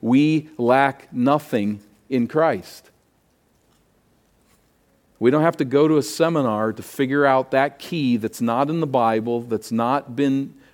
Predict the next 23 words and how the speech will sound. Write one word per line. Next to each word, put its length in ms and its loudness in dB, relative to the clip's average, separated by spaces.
witnessed 600 0
to 240 0
us 160 0
by 300 0
the 120 -8
Spirit. 500 -4
We 60 -6
may 100 0
have 120 2
a 40 2
lot 220 4
of 80 0
maturing 560 0
to 80 0
do, 340 0
a 40 -10
lot 200 2
of 120 -2
growth, 560 2
a 40 -8
lot 120 -2
of 120 -8
change, 760 -4